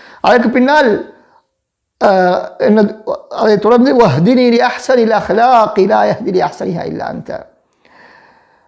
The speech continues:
நற்குணங்களுக்கு எனக்கு, யா அல்லாஹ், நீ வழிகாட்டுவாயாக. அந்த நற்குணங்களை உன்னை தவிர வேறு யாரும் நற்குணங்களுக்கு வழிகாட்ட முடியாது.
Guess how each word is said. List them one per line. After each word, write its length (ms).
நற்குணங்களுக்கு 760
எனக்கு, 280
யா 120
அல்லாஹ், 320
நீ 140
வழிகாட்டுவாயாக. 760
அந்த 160
நற்குணங்களை 680
உன்னை 300
தவிர 220
வேறு 140
யாரும் 300
நற்குணங்களுக்கு 540
வழிகாட்ட 400
முடியாது. 640